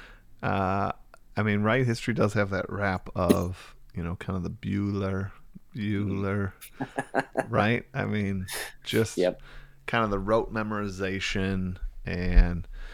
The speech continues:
Speaker 1: trying to make important these things that are so long and so distant from the current moment. Uh, but <laughs> I, I honestly think that history, obviously,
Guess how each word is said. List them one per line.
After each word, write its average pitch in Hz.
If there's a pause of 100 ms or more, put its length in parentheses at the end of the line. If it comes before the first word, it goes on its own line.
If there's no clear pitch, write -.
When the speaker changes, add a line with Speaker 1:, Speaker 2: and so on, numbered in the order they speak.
(260)
Speaker 1:
trying 107
to 104
make 104 (160)
important 101 (360)
these 90
things 95
that 90
are 90
so 104
long 87
and 85
so 90
distant 90
from 95
the 90
current -
moment. 90 (720)
Uh, - (1600)
but - (120)
<laughs> -
I, 120 (120)
I 113
honestly 147
think 107
that 95
history, 101
obviously, 101